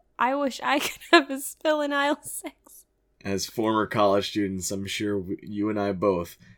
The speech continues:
Speaker 2: have had those moments walking along the streets on campus thinking about, "Could this be the one?"
Speaker 1: I think, I still think that. Every time, like, a nice car comes near me, I used
Speaker 2: Oh,
Speaker 1: to work
Speaker 2: yeah.
Speaker 1: in an area, um, I used to work in an area, uh,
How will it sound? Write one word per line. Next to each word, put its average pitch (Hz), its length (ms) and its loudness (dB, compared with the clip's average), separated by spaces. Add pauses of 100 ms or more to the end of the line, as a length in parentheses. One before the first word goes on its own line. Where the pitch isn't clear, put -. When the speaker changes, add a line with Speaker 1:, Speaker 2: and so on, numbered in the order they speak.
(280)
Speaker 2:
have 92 160 -6
had 104 200 4
those 98 220 4
moments 98 400 0
walking 101 340 2
along 98 300 -2
the 92 80 -6
streets 101 400 -6
on 95 160 -4
campus 95 480 -6
thinking 101 220 -6
about, 98 240 -4
"Could 90 160 -8
this 104 160 0
be 101 160 -2
the 98 120 0
one?" 98 380 -2 (380)
Speaker 1:
I 277 180 4
think, 277 420 -10 (140)
I 277 140 0
still 302 360 -4
think 208 360 -10
that. 175 340 -6 (160)
Every 254 240 -2
time, 285 260 -2
like, 269 200 0
a 240 60 -4
nice 220 360 -6
car 190 340 -4
comes 214 440 -12
near 214 280 -8
me, 220 320 -8 (320)
I - 100 2
used 285 260 2
Speaker 2:
Oh, - 60 0
Speaker 1:
to 247 120 4
work 220 220 0
Speaker 2:
yeah. 220 80 0
Speaker 1:
in - 20 -4
an 208 120 -8
area, 196 680 -4
um, 165 420 -10 (1000)
I 208 60 -2
used 233 240 0
to 226 60 -2
work 208 160 -2
in 202 60 -4
an 185 120 -4
area, 190 340 -2
uh, 185 460 -2